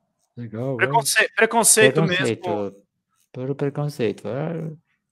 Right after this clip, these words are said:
Speaker 1: cadeira-, eu sou cadeirante. Ah, todo torto. Ah, ah, ah."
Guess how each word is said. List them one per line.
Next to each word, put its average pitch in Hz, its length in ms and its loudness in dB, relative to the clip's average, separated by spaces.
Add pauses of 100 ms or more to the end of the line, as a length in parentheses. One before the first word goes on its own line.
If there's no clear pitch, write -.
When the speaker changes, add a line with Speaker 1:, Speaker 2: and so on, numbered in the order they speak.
Speaker 1:
cadeira-, 135 300 -4
eu 147 80 2
sou 160 140 -4
cadeirante. 127 760 -4
Ah, 165 380 -8 (520)
todo 139 240 -10
torto. 127 580 0
Ah, 120 40 -8
ah, 139 880 -8
ah." 135 40 -18